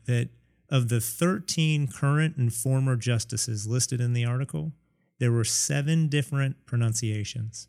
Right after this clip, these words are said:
Seven. Differences between the Cerci or the Certzi, and between Rari or Rari, and more. And if you're wondering,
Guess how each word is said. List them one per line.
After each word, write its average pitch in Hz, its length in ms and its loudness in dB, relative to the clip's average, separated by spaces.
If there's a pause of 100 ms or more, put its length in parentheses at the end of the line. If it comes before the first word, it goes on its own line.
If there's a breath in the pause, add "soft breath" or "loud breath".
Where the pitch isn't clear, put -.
(160)
Seven. 143 440 -6 (1200)
Differences 131 600 0
between 117 460 0
the 110 300 -4
Cerci 127 960 0
or 120 140 0
the 107 100 -2
Certzi, 147 800 -2 (580)
and 120 120 2
between 110 540 0 (440)
Rari 131 720 4
or 110 100 0
Rari, 127 840 0 (560)
and 123 140 4
more. 156 260 2 (1000)
And 147 100 6
if 147 100 4
you're 131 140 4
wondering, 131 560 2